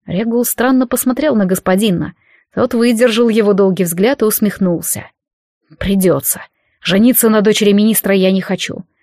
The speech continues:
Значит, будет скандал. Меня заклеймят позором и тут же отправят в изгнание.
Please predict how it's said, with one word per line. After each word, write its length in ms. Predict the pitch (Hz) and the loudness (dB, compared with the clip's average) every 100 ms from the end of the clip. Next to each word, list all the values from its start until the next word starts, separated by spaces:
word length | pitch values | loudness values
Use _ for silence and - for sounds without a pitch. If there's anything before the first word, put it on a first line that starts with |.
| _ | _
Значит, 380 | - 175 208 233 | -8 -4 0 0
будет 320 | 196 214 208 | 2 2 0
скандал. 560 | - 208 196 170 - - _ _ _ _ | -2 0 0 0 -6 -12 _ _ _ _
Меня 300 | - 180 240 | -4 0 2
заклеймят 640 | 247 233 - 233 226 233 214 | 2 0 2 2 4 2 0
позором 540 | 208 196 226 240 208 | -2 2 4 4 2
и 20 | |
тут 180 | 208 226 | 0 -2
же 120 | 196 | 0
отправят 400 | 196 196 196 190 | 0 0 0 0
в 80 | 185 | -2
изгнание. 580 | 185 180 156 151 - - | -2 -2 -4 -6 -8 -12